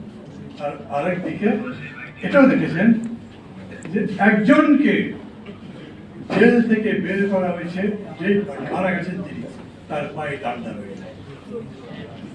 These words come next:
এর চাইতে কোনো নিশ্চয়তা হতে পারে? কাজেই আজ যে যেরকম করেই লেখে, ক্ষুধার রাজ্যে পৃথিবী গদ্যময়।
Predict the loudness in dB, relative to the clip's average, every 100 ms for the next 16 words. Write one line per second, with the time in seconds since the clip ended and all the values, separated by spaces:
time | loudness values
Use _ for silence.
0 | 2 6 6 8 8 8 6 6 8 8
1 | 8 8 8 8 6 4 4 4 2 -2
2 | -10 -12 -12 -16 -16 -18 -16 -14 -14 -14
3 | -14 -12 0 4 8 10 10 8 4 -6
4 | -12 -14 -2 4 6 6 4 -4 4 8
5 | 10 8 6 4 4 4 6 6 6 2
6 | -4 -10 -14 -18 -18 -20 -18 -16 -16 -14
7 | -14 -8 2 8 10 8 6 2 0 -2
8 | -4 0 0 0 -4 -8 -8 -8